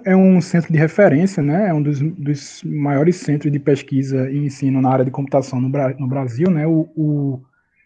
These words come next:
a pós-graduação, o mestrado e o doutorado tem a avaliação capes sete, né, que é o máximo.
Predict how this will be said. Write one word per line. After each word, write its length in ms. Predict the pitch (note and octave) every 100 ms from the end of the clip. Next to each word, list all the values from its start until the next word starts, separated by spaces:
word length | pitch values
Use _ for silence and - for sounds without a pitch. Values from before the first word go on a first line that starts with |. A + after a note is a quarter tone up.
| _ -
a 60 |
pós-graduação, 600 | B2+ D#3+ E3+ E3+ D#3 D#3
o 40 | D3+
mestrado 360 | D#3 D3+ D3
e 20 | D3+
o 20 |
doutorado 420 | D3+ E3+ C#3 C3
tem 100 | D3
a 40 |
avaliação 380 | C3+ C#3+ C3 D3
capes 320 | C#3+ C#3 D3
sete, 420 | - - F3+ A3+ D#3
né, 100 | C3+
que 100 | D3
é 40 |
o 80 | D3
máximo. 420 | C#3+ D3+ F#3 -